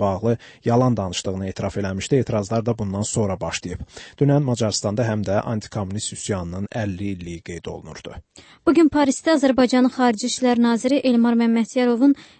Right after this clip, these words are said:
Speaker 2: erməni həmkarı Vartan Askanyanla görüşü gözlənilir. Fransa Xarici İşlər Nazirliyinin bəyanatına görə onlar Dağlıq Qarabağ münaqişəsi ilə bağlı iki tərəfli danışıqlar aparacaqlar. Bəyanata görə Böyük Səkizlərin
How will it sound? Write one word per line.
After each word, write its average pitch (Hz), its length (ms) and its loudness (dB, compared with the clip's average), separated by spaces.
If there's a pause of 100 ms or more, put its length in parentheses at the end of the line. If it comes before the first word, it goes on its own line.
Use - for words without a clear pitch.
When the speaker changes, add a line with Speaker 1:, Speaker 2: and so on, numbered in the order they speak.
Speaker 2:
erməni 294 380 6
həmkarı 254 460 2
Vartan 254 340 2
Askanyanla 247 640 4 (100)
görüşü 190 320 -8
gözlənilir. 185 560 -10 (340)
Fransa 269 300 2
Xarici 247 400 2
İşlər 269 280 4
Nazirliyinin 240 600 4
bəyanatına 240 480 2
görə 269 240 4
onlar 254 240 2
Dağlıq 254 320 2
Qarabağ 247 400 2
münaqişəsi 214 560 0
ilə 233 200 4
bağlı 220 280 2 (320)
iki - 240 0
tərəfli 294 340 4
danışıqlar 247 540 4
aparacaqlar. - 640 -6 (360)
Bəyanata 339 360 4
görə 330 220 4
Böyük 294 260 2
Səkizlərin 254 640 4